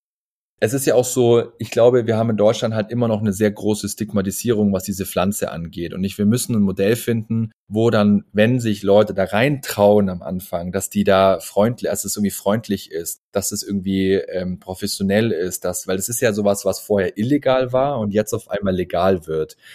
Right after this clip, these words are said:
Und da mach-, machen wir uns gerade bei dieser Enchilada-Geschichte sehr, sehr viele Gedanken, ja, wie dieses Behavior der Menschen wohl sein wird, ja, ähm,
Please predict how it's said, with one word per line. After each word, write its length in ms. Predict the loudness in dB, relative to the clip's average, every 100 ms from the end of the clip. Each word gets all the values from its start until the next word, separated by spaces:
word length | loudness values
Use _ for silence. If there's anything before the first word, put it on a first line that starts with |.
| -16
Und 160 | -2 2
da 80 | 2
mach-, 220 | 2 -2 _
machen 260 | -6 -4 0
wir 60 |
uns 120 | -2 0
gerade 260 | 2 4
bei 100 | 2
dieser 220 | 2 0
Enchilada-Geschichte 1120 | -2 -2 -2 0 0 0 -2 -4 0 0 0 _ -6
sehr, 240 | 4 4
sehr 140 | 4 0
viele 280 | 0 -2 0
Gedanken, 680 | 0 0 0 -2 -10 -6 -2
ja, 320 | 2 2 -2 -12 -20 _
wie 340 | -12 -4 -2
dieses 480 | 0 2 2 0 -4
Behavior 560 | -2 0 2 2 4 4
der 140 | 4
Menschen 540 | 4 2 0 -2 -2 2
wohl 180 | 0
sein 500 | 2 2 2 2 0
wird, 460 | 2 4 2 -2 -4
ja, 360 | -2 0 -2 -2
ähm, 440 | -2 0 0 -2